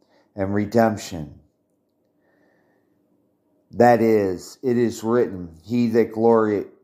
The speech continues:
glorifieth may glory in the Lord." I want to apologize for that last part. Um,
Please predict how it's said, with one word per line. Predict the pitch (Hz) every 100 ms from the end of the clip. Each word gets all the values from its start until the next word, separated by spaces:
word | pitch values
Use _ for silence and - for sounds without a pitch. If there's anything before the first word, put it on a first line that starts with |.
| -
glorifieth | 117 127 123 117 - 101 95 90 90 -
may | 101 101
glory | - 101 101 98 92
in | 90 85
the | 85
Lord." | 87 85 76 71 _ _ _
I | - _ _ _ _ _ _ _ _ _ 113
want | 143 143
to |
apologize | 117 - 131 123 120 120 113 110
for | 117
that | 104 95
last | 98 110 110 -
part. | - 113 107 101 - _ _ _ _ _ _ _ _ -
Um, | 98 98 87 76